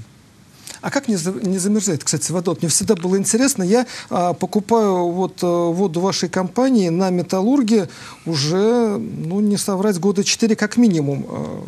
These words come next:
у меня родственники там живут, и они большие любители. Вот, э, всегда интересно было, почему зимой не мерзнет?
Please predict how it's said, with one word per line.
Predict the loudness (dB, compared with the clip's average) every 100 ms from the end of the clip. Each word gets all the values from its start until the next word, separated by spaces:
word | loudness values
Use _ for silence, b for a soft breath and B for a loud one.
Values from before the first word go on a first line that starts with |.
| -14 -8
у |
меня | -2 0 0 -2 -4 -4
родственники | 0 0 0 0 2 0
там | 0 0
живут, | 2 2 2
и | 2
они | 0 0
большие | 0 0 0
любители. | 0 -2 -2 -4 -6 B B B
Вот, | -4 -2 -2 -2
э, | 0 2 0
всегда | 0 0
интересно | 0 -2 -2 -2
было, | -4
почему | -2 -2
зимой | 0 0 0
не |
мерзнет? | -2 -4 -8